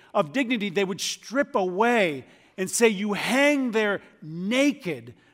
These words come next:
because we wanna maximize your shame." And here's my question.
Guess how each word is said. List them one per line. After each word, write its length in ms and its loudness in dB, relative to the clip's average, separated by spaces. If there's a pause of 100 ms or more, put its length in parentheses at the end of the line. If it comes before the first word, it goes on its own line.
(140)
because 340 -2
we 120 -2
wanna 260 0
maximize 1040 0
your 120 -4
shame." 400 -6
And 80 -4
here's 160 -8
my 140 -4
question. 540 -8